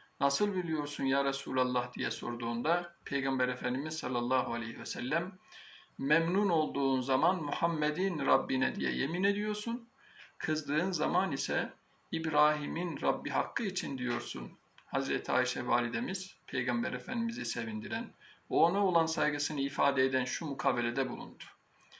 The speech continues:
"Evet ya Resulallah, vallahi öyledir. Fakat ben sinirli olduğum zamanlarda sadece sizin isminizi dilimden bırakırım, sevginiz ise daima gönlümde yaşar."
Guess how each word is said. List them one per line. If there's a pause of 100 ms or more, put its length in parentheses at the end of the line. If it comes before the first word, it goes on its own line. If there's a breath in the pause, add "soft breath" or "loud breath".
(300 loud breath)
"Evet
ya
Resulallah, (260)
vallahi
öyledir.
Fakat (460 loud breath)
ben
sinirli
olduğum
zamanlarda
sadece
sizin
isminizi
dilimden
bırakırım, (340 loud breath)
sevginiz
ise
daima
gönlümde
yaşar."